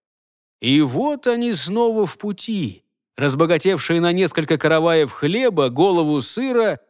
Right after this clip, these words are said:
и кусок ветчины. Местность становилась всё более дикой и мрачной. Странная темнота на востоке приближалась. Под вечер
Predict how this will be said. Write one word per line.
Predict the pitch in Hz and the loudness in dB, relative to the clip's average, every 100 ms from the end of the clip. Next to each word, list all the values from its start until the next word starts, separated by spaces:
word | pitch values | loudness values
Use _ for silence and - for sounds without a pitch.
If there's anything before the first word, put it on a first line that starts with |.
| _ | _
и | - | -6
кусок | 226 226 165 202 202 | -2 -2 0 0 0
ветчины. | 135 156 - 151 123 95 - _ _ _ _ _ - | -4 -6 -4 -2 -2 -6 -16 _ _ _ _ _ -10
Местность | 110 147 202 226 190 202 214 156 | -2 2 4 2 0 0 0 0
становилась | - 185 190 202 214 196 135 | 0 2 2 2 0 0 0
всё | - 175 | 0 2
более | 170 190 165 151 | 2 2 4 2
дикой | 123 117 185 226 - 220 | 0 -4 -2 -2 -2 -4
и | 208 208 | -2 -2
мрачной. | 208 208 226 175 - - 110 92 - _ _ | 0 2 2 -2 -4 -10 -10 -12 -18 _ _
Странная | - - 139 160 156 156 151 | -8 -2 2 2 2 2 2
темнота | 131 143 139 135 - 170 180 | 0 0 2 0 2 2 2
на | 143 123 | 0 0
востоке | 123 120 - 143 160 160 | 0 -2 -2 -2 -2 -4
приближалась. | 147 156 151 165 139 185 117 90 - - _ _ _ _ _ | -2 -2 -2 -2 -2 -4 -4 -10 -20 -20 _ _ _ _ _
Под | - 135 135 | 0 2 2
вечер | 143 190 214 226 214 139 | 4 4 4 0 0 -2